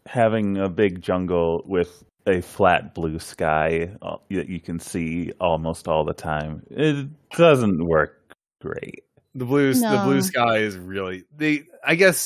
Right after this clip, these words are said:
Speaker 2: what do you really do about it? I'd almost have them do, like, a pink or, like, alien color sky rather than just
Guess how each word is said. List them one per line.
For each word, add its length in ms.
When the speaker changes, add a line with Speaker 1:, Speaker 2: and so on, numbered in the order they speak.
Speaker 2:
what 160
do 80
you 120
really 220
do 220
about 260
it? 140
I'd 100
almost 320
have 220
them 320
do, 340
like, 500
a 100
pink 420
or, 120
like, 140
alien 380
color 300
sky 480
rather 320
than 180
just 400